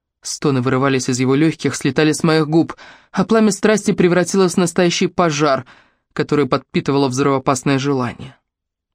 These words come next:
Он целовал меня так, будто хотел заклеймить. Тут до нас донеслось чье-то покашливание — Джексон прервал поцелуй, отодвинулся, и я увидела Мэтью, который неловко переминался в дверном проеме.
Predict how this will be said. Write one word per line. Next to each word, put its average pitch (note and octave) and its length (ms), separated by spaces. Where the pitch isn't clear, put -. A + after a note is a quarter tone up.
Он D3+ 220
целовал C#3+ 420
меня C#3+ 220
так, C#3+ 200
будто C#3+ 240
хотел C3+ 380
заклеймить. B2+ 840
Тут C4 180
до A#3 120
нас A#3+ 200
донеслось G#3+ 480
чье-то G#3 260
покашливание — C#3 800
Джексон D#3+ 440
прервал D3+ 380
поцелуй, F#3 420
отодвинулся, F3+ 680
и E3+ 80
я A#3 200
увидела G#3+ 460
Мэтью, C3+ 600
который F3+ 280
неловко E3+ 380
переминался D#3 560
в C3+ 40
дверном C#3 360
проеме. C#3 540